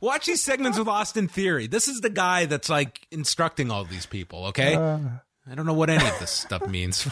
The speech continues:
Speaker 1: <laughs> I'm
Speaker 2: I,
Speaker 1: just picturing
Speaker 2: I
Speaker 1: this scene of the, <laughs> these grown men that <laughs> have to start growling.
Speaker 2: I know they recorded some of these, okay? And, and
Speaker 1: Oh, it'll be
Speaker 2: God,
Speaker 1: on, like,
Speaker 2: someday.
Speaker 1: Ruthless Aggression season eight.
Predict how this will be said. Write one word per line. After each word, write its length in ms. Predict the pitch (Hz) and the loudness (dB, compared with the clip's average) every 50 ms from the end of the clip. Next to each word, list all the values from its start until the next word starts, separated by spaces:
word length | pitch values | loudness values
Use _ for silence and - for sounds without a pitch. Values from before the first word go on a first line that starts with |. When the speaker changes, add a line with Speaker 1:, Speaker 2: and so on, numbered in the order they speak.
| - - | -4 -4
Speaker 1:
<laughs> 100 | - - | -4 -2
I'm 200 | - 139 156 175 | -2 0 2 2
Speaker 2:
I, 20 | |
Speaker 1:
just 180 | 180 165 - - | 2 0 0 0
picturing 300 | - 180 - 202 185 175 | -2 0 2 2 2 2
Speaker 2:
I 40 | 165 | 2
Speaker 1:
this 200 | 160 151 180 160 | 2 2 2 2
scene 240 | 165 160 160 156 | 2 2 2 2
of 120 | 151 135 123 | 0 0 0
the, 160 | 170 170 170 | 0 0 2
<laughs> 200 | 196 170 196 196 | 2 0 0 0
these 220 | 175 196 190 160 | 0 0 -2 -2
grown 440 | 143 127 156 165 170 175 175 170 156 | -2 0 0 2 2 4 2 2 2
men 260 | 151 151 151 147 143 | 2 2 0 0 0
that 180 | 131 131 - - | -2 -4 -4 -4
<laughs> 140 | 160 - - | -4 -4 -4
have 160 | - 147 - | -10 -16 -14
to 100 | - 147 | -10 -6
start 280 | - - 147 143 113 - | -2 -2 -2 -2 -2 -4
growling. 420 | - 120 120 123 131 139 127 117 | -4 -2 0 2 2 2 2 2
Speaker 2:
I 80 | 143 170 | 0 0
know 420 | 170 160 156 151 151 160 175 175 | 2 2 2 2 2 2 2 2
they 140 | 160 139 123 | 4 2 2
recorded 440 | 110 113 - - 107 104 104 98 - | 2 0 0 0 2 2 2 0 -2
some 200 | - - 95 90 | -4 -4 -4 -2
of 80 | 85 82 | -4 -6
these, 300 | 82 78 78 76 - - - | -6 -8 -10 -12 -14 -12 -8
okay? 300 | 90 90 - 98 98 98 82 | -8 -4 0 2 2 2 2
And, 220 | 98 98 95 - - | 0 -2 -2 -4 -4
and 220 | 90 95 95 95 | -4 -4 -2 -2
Speaker 1:
Oh, 200 | 123 127 120 127 | -2 -2 0 0
it'll 160 | 151 160 170 | 0 0 0
be 80 | - 165 | 0 0
Speaker 2:
God, 80 | 165 156 | 0 0
Speaker 1:
on, 100 | 151 143 | 0 0
like, 120 | 143 120 | 0 0
Speaker 2:
someday. 140 | 110 117 160 | 0 0 0
Speaker 1:
Ruthless 340 | 190 190 175 185 180 - 165 | 0 0 0 0 0 0 0
Aggression 500 | 156 117 139 147 156 139 - 143 131 - | 0 0 0 0 0 0 0 -2 -2 -2
season 360 | - - 143 131 120 131 117 | -2 -2 0 0 -2 -2 -2
eight. 220 | 117 110 104 - | -2 -4 -6 -8